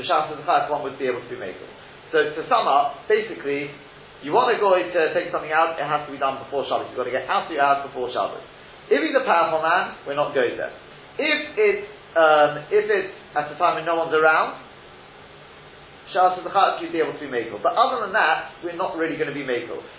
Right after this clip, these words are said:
Even if you're Ma-, Miyachim Mokum, even if you hire out a place to stay, it's not even to me, it's his own Rishus. We're still, generally speaking, gonna be worried about Maras Ayin. If Shas of the Chayach, God or Tzarech God or something like that, then there's what to talk about. So then maybe we'd rely on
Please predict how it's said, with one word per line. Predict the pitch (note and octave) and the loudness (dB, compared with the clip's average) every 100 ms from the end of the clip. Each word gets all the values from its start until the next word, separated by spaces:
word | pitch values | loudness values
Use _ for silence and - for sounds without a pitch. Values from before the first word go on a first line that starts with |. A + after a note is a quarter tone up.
| - | -12
Even | A#3 B3 A3 | -6 -4 -6
if | - | -6
you're | G3+ | -2
Ma-, | F#3+ F#3 F3+ | 4 4 4
Miyachim | E3+ F3 F3+ F3+ | 4 4 4 2
Mokum, | F#3 F#3 F#3+ | 0 0 -6
even | B3 A#3+ | -4 -4
if | A3 | -2
you | G#3+ F#3+ | 0 4
hire | F#3 | 6
out | F#3 F3 G3+ | 6 4 0
a | |
place | G3 | -4
to | - | -2
stay, | A#3 - | -2 0
it's | |
not | A#3 B3+ | -2 -2
even | G#3 | -2
to | G4 | -2
me, | B3+ F#3+ | 0 -2
it's | F#3+ | 0
his | F#3+ | 2
own | G#3+ | 2
Rishus. | G#3 G#3+ E3+ - - - - | 2 2 0 -2 -10 -14 -6
We're | E3+ E3+ | -6 4
still, | A#3 A3 | 4 4
generally | - G3+ G3 G3+ | 2 0 0 -6
speaking, | - G3+ E3 D#3 | -8 -10 -6 -4
gonna | C#3+ | -4
be | C#3+ | -2
worried | D3+ C#3+ | 0 2
about | C#3+ - | 0 2
Maras | C3+ C3 | 0 0
Ayin. | B2 G2+ G2+ | -2 -6 -6
If | B2+ | -2
Shas | F#3 G#3+ G3 | 2 2 0
of | - | -2
the | |
Chayach, | - - - F#3 | -2 -2 0 2
God | G#3+ | 4
or | G3 F#3 - | 2 2 2
Tzarech | F3 E3 | 2 2
God | G3+ F#3+ | 0 -2
or | F#3 | -4
something | F3+ F3+ | -4 0
like | B3+ | 2
that, | A#3+ - - - - - - | 2 2 -2 -14 -20 -20 -6
then | D3+ | -2
there's | D3+ C#3+ - C3+ | 0 0 -4 -6
what | C#3+ - | -6 -6
to | C3+ | -8
talk | B2+ A2 | -8 -6
about. | D#2+ - - | -6 -6 -8
So | B2+ | -10
then | C3 C#3 | -4 0
maybe | D#3+ C3 | 0 0
we'd | C3+ B2+ | -2 2
rely | C#3 C#3+ C3 B2+ | 4 6 6 2
on | - | -4